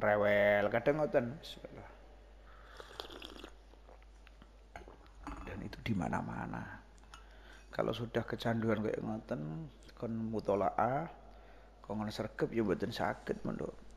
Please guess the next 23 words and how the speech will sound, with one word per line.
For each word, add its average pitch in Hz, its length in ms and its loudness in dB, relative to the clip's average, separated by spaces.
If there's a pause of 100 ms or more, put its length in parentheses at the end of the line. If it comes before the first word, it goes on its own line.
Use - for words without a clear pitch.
(180)
Berarti 117 320 0
maknane 131 480 0
kan 85 160 -2
suatu 107 320 6
kegagalan. 110 720 0 (680)
Mereka 113 320 4
ini 139 100 2
syaratnya 117 460 4
wong 110 180 6
alim 110 300 0
kudu 120 240 -2
sregep 113 400 2
mutolaah - 1400 4
ngaji 98 1200 2
niku. 98 400 -2 (800)
Lah 113 80 10
nek 123 160 4
mulai 131 240 2
cilik 127 400 4
mun 113 160 2
dicekeli 104 480 2
H 104 60 4 (180)
P, - 40 0